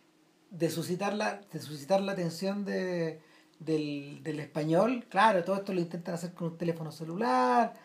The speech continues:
y das vueltas, pero, pero, y, y al mismo tiempo aparece un policía,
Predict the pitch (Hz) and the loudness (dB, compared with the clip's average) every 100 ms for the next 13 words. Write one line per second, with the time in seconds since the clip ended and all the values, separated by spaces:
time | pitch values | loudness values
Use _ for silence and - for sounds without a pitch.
0 | - - - - 254 262 247 208 180 170 | -20 -20 -20 -6 -2 0 2 0 0 0
1 | 226 240 226 - 214 196 - - - _ | 4 6 4 4 2 2 0 -12 -20 _
2 | - 185 196 190 - _ - 185 190 196 | 0 2 2 -4 -8 _ 0 4 4 4
3 | 208 214 190 208 220 214 220 208 196 190 | 4 8 8 8 6 6 4 6 8 8
4 | 190 196 170 - 170 160 - 277 262 214 | 8 2 -2 2 4 4 2 4 6 6
5 | 196 196 | 4 0